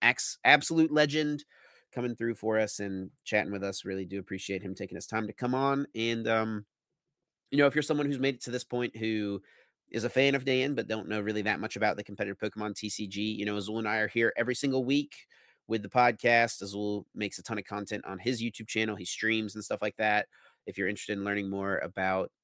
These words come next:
the Pokemon T C G, you know, this podcast and then also Azul's channels and stuff are a great place to do that. It's a fun game. We both love it. You could hear how Dan loves it, right? And, uh,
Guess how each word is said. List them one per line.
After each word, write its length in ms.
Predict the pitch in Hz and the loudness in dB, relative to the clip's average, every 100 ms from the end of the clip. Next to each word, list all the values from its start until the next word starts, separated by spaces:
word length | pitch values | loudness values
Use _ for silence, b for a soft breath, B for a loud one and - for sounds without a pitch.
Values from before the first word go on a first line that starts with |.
| _ | _
the 180 | - 101 | -6 -4
Pokemon 220 | 104 98 | -2 -6
T 100 | 107 | -6
C 180 | - 101 | -6 -6
G, 320 | 95 98 101 | -4 -6 -6
you 100 | - | -6
know, 220 | 92 90 - - | -6 -6 -8 -6
this 140 | 98 | -2
podcast 500 | - 101 - 98 - | 2 2 2 0 0
and 80 | 98 | -4
then 40 | |
also 200 | 90 - | -4 -4
Azul's 300 | 95 95 90 | -4 -6 -8
channels 320 | - 98 95 | -8 -10 -10
and 100 | 101 | -12
stuff 180 | - 104 | -12 -8
are 60 | 107 | -8
a 80 | 98 | -6
great 260 | 110 104 | -6 -6
place 260 | - 117 - | -4 -4 -4
to 100 | 110 | -6
do 220 | 120 131 | 0 4
that. 300 | 127 127 - | 8 8 6
It's 140 | - | -2
a 40 | 110 | -4
fun 340 | - 143 143 | 4 6 6
game. 340 | 131 131 131 110 | 4 4 2 2
We 160 | 131 | 2
both 300 | 123 131 127 | 4 4 4
love 160 | 123 120 | 4 4
it. 180 | 120 - - | 4 0 -6
You 120 | 113 | -4
could 200 | 107 98 _ - | -4 -8 _ -8
hear 260 | 107 113 | 2 4
how 140 | 101 107 | 6 6
Dan 440 | 101 110 110 117 - - | 6 2 2 -2 -8 0
loves 300 | 123 120 127 | 2 4 2
it, 160 | 131 | 2
right? 320 | 117 117 120 - b b b b - | 2 2 2 -4 b b b b -6
And, 420 | 98 98 95 | -2 -2 -4
uh, 40 | 98 | -4